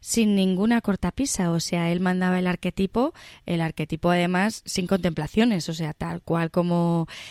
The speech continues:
él creía que era el cuento tradicional con esos finales tan bárbaros, y aquí no se limpiaba nada. Entonces, yo creo que en primer lugar teníamos que, que nombrarlos a ellos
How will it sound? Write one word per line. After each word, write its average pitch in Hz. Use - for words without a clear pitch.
él 185
creía 175
que 170
era 180
el 175
cuento 185
tradicional 175
con 170
esos 170
finales 165
tan 165
bárbaros, 190
y 175
aquí 156
no 214
se 196
limpiaba 170
nada. 160
Entonces, 170
yo 196
creo 208
que 175
en 170
primer 190
lugar 190
teníamos 170
que, 165
que 170
nombrarlos 160
a 160
ellos 165